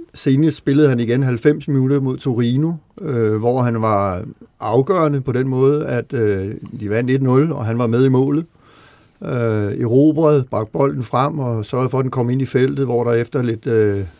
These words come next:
lidt, lidt forskellige ting, øh, blev scoret. Øh, så det, det synes jeg, jeg synes, det er s-, det, det er rart at se, at en spiller, som, øh,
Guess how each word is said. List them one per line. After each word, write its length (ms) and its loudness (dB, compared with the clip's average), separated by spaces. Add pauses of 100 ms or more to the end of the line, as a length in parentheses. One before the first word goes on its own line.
(100)
lidt, 320 -10
lidt 160 -8
forskellige 380 -6
ting, 420 -8
øh, 140 -6
blev 160 -4
scoret. 400 -4 (840)
Øh, 360 -2 (520)
så 180 -6
det, 280 0
det 120 -2
synes 240 0
jeg, 360 4
jeg 100 0
synes, 160 -2
det 380 2
er 160 -4
s-, 380 -12 (520)
det, 180 0 (520)
det 100 4
er 120 2
rart 280 2
at 140 -4
se, 500 4
at 160 0
en 80 -2
spiller, 500 2
som, 560 -2
øh, 260 -4